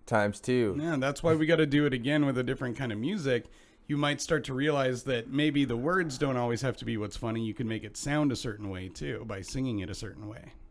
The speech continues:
Speaker 1: Yeah. All right.
Speaker 2: Yeah.
Speaker 1: That sounds okay.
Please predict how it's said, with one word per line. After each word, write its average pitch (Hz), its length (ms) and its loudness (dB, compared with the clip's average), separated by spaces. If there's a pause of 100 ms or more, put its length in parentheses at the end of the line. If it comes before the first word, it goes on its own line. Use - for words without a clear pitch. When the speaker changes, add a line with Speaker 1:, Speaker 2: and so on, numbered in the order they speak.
Speaker 1:
Yeah. 90 280 0 (140)
All 185 140 -2
right. 165 260 2 (140)
Speaker 2:
Yeah. - 220 -2 (260)
Speaker 1:
That 196 140 -6
sounds 160 300 2
okay. 139 380 2